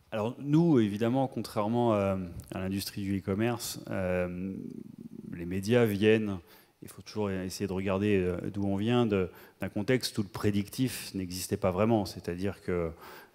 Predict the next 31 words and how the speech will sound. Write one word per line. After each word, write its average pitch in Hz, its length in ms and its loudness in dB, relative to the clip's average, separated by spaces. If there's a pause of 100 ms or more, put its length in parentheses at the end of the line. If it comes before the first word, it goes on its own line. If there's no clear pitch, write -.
euh, 87 240 -4
on 90 80 -8
fait 95 180 -4
des 95 100 0
programmes, 101 640 2
on 92 100 0
mesure 95 400 0
l'efficacité 92 500 -6
de - 60 -10
ces 98 100 -6
programmes, 98 680 2 (240)
euh, 87 120 -6
souvent 95 300 -2
le 92 80 0
lendemain, 98 440 2
et 117 60 2
puis - 200 -8
on 87 40 -4
retravaille, 101 600 0
et 90 40 -2
puis - 160 -12
on 90 80 -4
travaille 92 260 -4
d'une 95 200 -4
saison 95 300 -2
à 92 60 2
l'autre 98 220 -2
un 90 40 -4
programme, 107 400 0
et 95 60 0
puis 101 140 -4